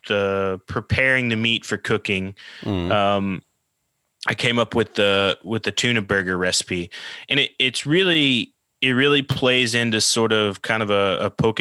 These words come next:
Speaker 1: bowl style. Uh, you know, I know there's a, a lot of varying recipes out there for poke bowls, and it's a,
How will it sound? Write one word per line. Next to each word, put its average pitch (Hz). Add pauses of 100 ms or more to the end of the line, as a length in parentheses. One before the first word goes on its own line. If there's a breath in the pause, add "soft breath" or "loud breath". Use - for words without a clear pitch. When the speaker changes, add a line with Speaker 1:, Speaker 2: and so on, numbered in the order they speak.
(140)
Speaker 1:
bowl 123
style. 123 (220)
Uh, 104
you 110
know, 110
I 107
know 117
there's 107
a, 101
a 113
lot 110
of 101
varying 104 (460 loud breath)
recipes 107
out 101
there 101
for 98
poke 101 (100)
bowls, 98
and 98
it's 95
a, 95